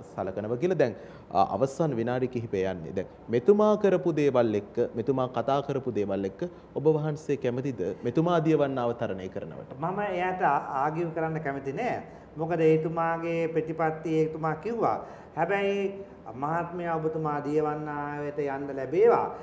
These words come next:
Speaker 2: හැබැයි කල්පනා කරගන්න ඕන ඔබතුමා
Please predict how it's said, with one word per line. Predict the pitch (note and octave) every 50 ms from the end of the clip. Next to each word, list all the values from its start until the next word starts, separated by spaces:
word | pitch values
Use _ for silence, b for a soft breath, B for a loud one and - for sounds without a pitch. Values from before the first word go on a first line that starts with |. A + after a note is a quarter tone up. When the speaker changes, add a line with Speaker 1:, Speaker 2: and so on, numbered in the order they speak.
| B B B B B B -
Speaker 2:
හැබැයි | C#3 D#3 E3 D#3+ D#3 D#3 D#3 D#3 D3+ C#3+ - - - - - - -
කල්පනා | C#3+ E3+ G3 F#3+ A3 G#3 G3+ G3 G3 F#3+
කරගන්න | F#3 F3 E3+ D#3+ E3 D#3+ D#3 D3+ D3
ඕන | D3+ D3+ D3+ D#3 D#3 D#3 D#3 D#3 D3+ D3+ D#3 - - - -
ඔබතුමා | C3+ C#3+ E3 D#3 E3+ F3 F3 E3+ E3+